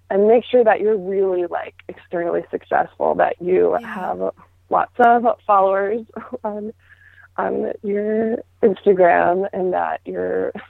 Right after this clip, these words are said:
Speaker 1: making lots of money. You know, none of that factors in, because really, you know, there are things that are meaningful to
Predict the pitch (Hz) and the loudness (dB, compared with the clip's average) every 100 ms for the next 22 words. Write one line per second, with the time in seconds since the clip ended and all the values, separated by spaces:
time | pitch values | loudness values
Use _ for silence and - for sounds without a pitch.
0 | _ _ 196 214 220 220 233 226 208 196 | _ _ -2 -2 -8 -6 -6 -2 -2 0
1 | 196 196 202 - - _ - 226 220 233 | -2 -2 -4 -8 -20 _ -4 2 4 4
2 | 233 226 208 - 190 190 190 175 165 170 | 2 2 0 0 -6 -4 -6 -4 -4 -6
3 | 170 190 185 185 220 190 180 180 190 _ | -10 -10 -8 2 4 4 2 0 -6 _
4 | _ _ _ _ _ _ _ _ _ 202 | _ _ _ _ _ _ _ _ _ 0
5 | 180 185 226 - 233 269 - 233 208 190 | 2 4 2 4 0 0 -4 -8 -4 -4
6 | - 190 170 175 190 208 220 - 196 175 | -4 -6 -6 -8 -6 -6 -6 -6 -6 -4
7 | 165 165 | -4 -6